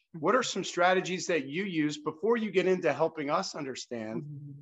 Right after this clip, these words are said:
Speaker 1: What are some strategies that you use personally in your family that you and Rob,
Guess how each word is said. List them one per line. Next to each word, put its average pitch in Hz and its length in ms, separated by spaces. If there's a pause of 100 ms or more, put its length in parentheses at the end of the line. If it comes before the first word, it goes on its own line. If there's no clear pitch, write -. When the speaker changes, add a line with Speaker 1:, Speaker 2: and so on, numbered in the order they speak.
Speaker 1:
What 180 140
are 254 60
some 190 200
strategies 156 680
that 139 200
you 156 180
use 160 340
personally 151 640
in 131 80
your 131 140
family 139 400
that 120 220
you 151 140
and 135 140
Rob, 135 380